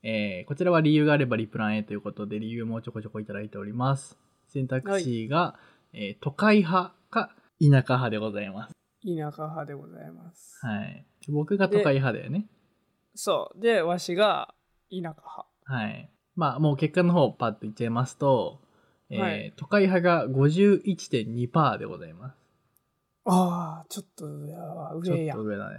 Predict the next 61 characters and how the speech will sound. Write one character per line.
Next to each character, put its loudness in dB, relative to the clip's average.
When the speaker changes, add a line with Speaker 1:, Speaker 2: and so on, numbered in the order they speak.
Speaker 1:
田 -6
舎 -2
派 0
が 2
Speaker 2:
で 6
も 8
こ 6
ん 8
な 8
分 4
か 2
れ 2
る 2
ん 2
だ。 2
Speaker 1:
そ 6
う、 -2
ほ 6
ん 10
と 4
綺 6
麗 10
に 10
ほ 8
ぼ、 8
Speaker 2:
す 10
げ 10
え。 4
Speaker 1:
ほ -6
ぼ 6
ほ 2
ぼ 6
よ。 4
五 4
十 6
一 0
点 4
二 2
パ 2
ー 2
と -2
四 2
十 -4
八 -6
点 -10
八 -12
パ -6
ー -4
な -6
の -8
で。 -10
Speaker 2:
ほ -8
ぼ 4
真 0
っ -8
二 -6
つ -8
だ 2
ね。 -4
Speaker 1:
う 2
ん。 2